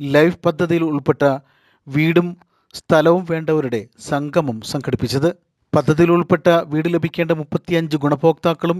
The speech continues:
എസ് സി വിഭാഗത്തിൽപ്പെട്ട വീട് ലഭിക്കേണ്ട ഇരുപത്തിയൊൻപത് ഗുണഭോക്താക്കളും ഭൂമിയും വീട് ലഭിക്കേണ്ട എസ് സി വിഭാഗത്തിലെ നൂറ്റിയിരുപത്തിയഞ്ച് ഗുണഭോക്താക്കളും ജനറൽ വിഭാഗത്തിലെ ഭൂമിയും വീട് ലഭിക്കേണ്ട നാൽപത് ഗുണഭോക്താക്കളും അടങ്ങുന്ന ലൈഫ് പദ്ധതിയിലെ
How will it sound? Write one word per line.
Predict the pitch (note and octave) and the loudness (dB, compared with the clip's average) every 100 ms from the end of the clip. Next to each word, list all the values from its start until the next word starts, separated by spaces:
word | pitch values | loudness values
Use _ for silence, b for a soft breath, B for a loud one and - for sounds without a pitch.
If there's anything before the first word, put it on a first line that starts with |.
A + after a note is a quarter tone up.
| D#3+ | -4
എസ് | C#3+ | -4
സി | - | 0
വിഭാഗത്തിൽപ്പെട്ട | F#3 C3+ E3+ F3 E3+ D#3 D#3 | 0 0 -2 -2 -2 -2 0
വീട് | D3 C#3+ D3 | 0 -2 -4
ലഭിക്കേണ്ട | D#3 D3 D3+ D3 | -4 -2 -2 0
ഇരുപത്തിയൊൻപത് | C#3+ D#3 E3+ - E3+ D#3+ E3 | 0 0 -2 0 -2 0 0
ഗുണഭോക്താക്കളും | D#3+ C#3+ C#3 D3+ D3+ E3+ D#3 C3+ B2 - - | 0 0 -2 -2 -2 -2 0 0 -2 -4 2
ഭൂമിയും | D#3 G3 G3+ F#3+ | 4 4 2 0
വീട് | F3 F#3+ | 0 0
ലഭിക്കേണ്ട | F#3+ F3 F3+ E3+ | 0 -2 0 0
എസ് | D#3+ - | 0 0
സി | F3 | -2
വിഭാഗത്തിലെ | D3+ D3+ D3+ C#3+ D3+ | 0 2 2 2 0
നൂറ്റിയിരുപത്തിയഞ്ച് | D3 D#3 - F3+ F3+ - F3 E3 C#3+ | 0 -2 -4 -2 -2 -2 -4 -4 -6
ഗുണഭോക്താക്കളും | C#3 D3 E3 D3+ - C#3 C3 G#2+ B B C#3+ | -4 -2 -2 -2 -2 0 -2 -4 B B -2
ജനറൽ | C#3 D#3 E3+ F3 | 2 4 2 2
വിഭാഗത്തിലെ | E3 D#3 D#3+ D#3 D3+ C3 F#3 _ _ | -2 0 -2 -2 0 -2 -2 _ _
ഭൂമിയും | D3 E3 F3+ F3+ | -2 2 2 0
വീട് | D#3 E3 F3+ | 0 0 0
ലഭിക്കേണ്ട | F3 D#3+ - D#3 D#3+ - | 0 0 0 -2 -2 0
നാൽപത് | D3 D#3+ D#3+ F3 F3+ - | 2 2 2 -2 -4 -6
ഗുണഭോക്താക്കളും | C#3+ D3+ D#3+ F3+ F3 F#3+ D#3+ - D#3 D3+ | -4 -2 0 0 -2 -4 -2 2 2 2
അടങ്ങുന്ന | C#3 D3 D3 C#3 G#2+ - _ _ | -2 -2 0 -2 -4 -8 _ _
ലൈഫ് | D3+ E3 F3+ | 0 2 2
പദ്ധതിയിലെ | F#3+ E3+ E3+ E3+ C3+ | 0 0 0 2 2